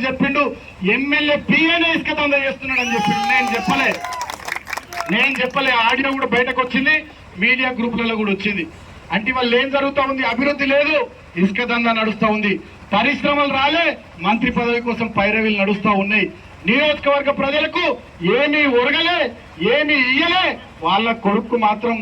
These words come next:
ఎంపీ పదవి వచ్చింది. అంటే ఆ కుటుంబం బాగుపడ్డది, నియోజకవర్గం ఎండబెట్టబడతా ఉన్నది, అన్ని రంగాల్లో విఫలమవుతా ఉన్నది. మన హయాంలో నెలకో రెండు నెలలకు ఒక మంత్రి వచ్చేది, అభివృద్ధి కార్యక్రమాలు చేసుకునేది, నిధుల వరద వారేది.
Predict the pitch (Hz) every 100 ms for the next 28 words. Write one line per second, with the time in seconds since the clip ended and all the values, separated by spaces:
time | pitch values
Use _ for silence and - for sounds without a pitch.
0 | - - - 160 175 208 202 175 180 180
1 | 175 180 165 180 214 214 208 190 247 247
2 | 233 214 220 226 226 254 320 320 - -
3 | - 147 185 214 220 202 214 214 202 359
4 | 370 - - - 170 214 269 302 294 294
5 | 277 269 269 262 262 262 269 269 208 -
6 | - 151 240 269 262 254 254 254 233 208
7 | 254 294 285 277 262 269 254 269 247 -
8 | - - 175 247 277 262 277 277 320 359
9 | - - - - 185 240 254 262 254 233
10 | 240 240 240 233 214 202 202 220 214 220
11 | 214 180 - - - - 170 214 233 226
12 | 208 208 226 220 220 208 214 - 233 240
13 | 208 - - - 156 196 247 240 214 233
14 | 254 247 240 254 254